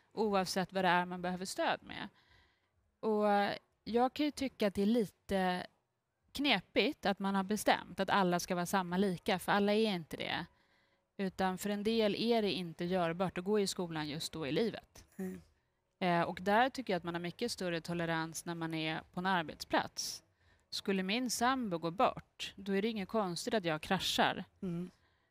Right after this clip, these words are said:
Speaker 1: Eh, och är hemma en längre period och kanske har en väldigt lång startsträcka tillbaka
Speaker 2: Mm.
Speaker 1: till jobbet. Och det kommer ju inte bli liksom några tyngre insatser kring det, för jag är sjukskriven.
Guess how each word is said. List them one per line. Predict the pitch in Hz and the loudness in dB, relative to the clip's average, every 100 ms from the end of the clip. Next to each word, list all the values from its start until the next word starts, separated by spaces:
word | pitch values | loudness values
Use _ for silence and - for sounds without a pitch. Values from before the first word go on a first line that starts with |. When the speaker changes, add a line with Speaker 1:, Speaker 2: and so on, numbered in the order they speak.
| _ | _
Speaker 1:
Eh, | - 175 170 165 160 - | 0 2 4 2 0 -2
och | 180 - | -6 -2
är | 185 | 2
hemma | 185 175 165 233 170 | 2 2 0 2 2
en | 104 185 | 2 0
längre | 170 165 160 | 2 0 -2
period | - 165 165 160 160 | -2 0 0 -2 -4
och | 175 | -2
kanske | 170 165 170 | -2 0 -2
har | |
en | 170 | 0
väldigt | 190 190 170 277 | 2 2 4 2
lång | 208 139 | 0 -2
startsträcka | - 131 139 - 156 143 | -4 -6 -6 -8 -8 -10
tillbaka | 175 185 | -8 -4
Speaker 2:
Mm. | 175 185 | -4 -6
Speaker 1:
till | - 170 | -10 -10
jobbet. | 127 - - - | -10 -12 -14 -10
Och | 190 | -2
det | 196 | -2
kommer | 196 233 247 | -2 -4 -4
ju | |
inte | 254 180 | -4 -6
bli | 170 165 160 | -4 -2 -2
liksom | 165 170 | -4 -6
några | 170 160 | -6 -6
tyngre | - 185 170 170 | -4 -6 -4 -4
insatser | 175 - 165 - 175 | -6 -6 -6 -6 -8
kring | 185 220 | -4 -2
det, | 233 156 | -2 -2
för | - | -4
jag | 185 208 | 0 0
är | 175 | 0
sjukskriven. | - 151 - 254 269 - - | -4 -8 -4 -2 0 -2 -8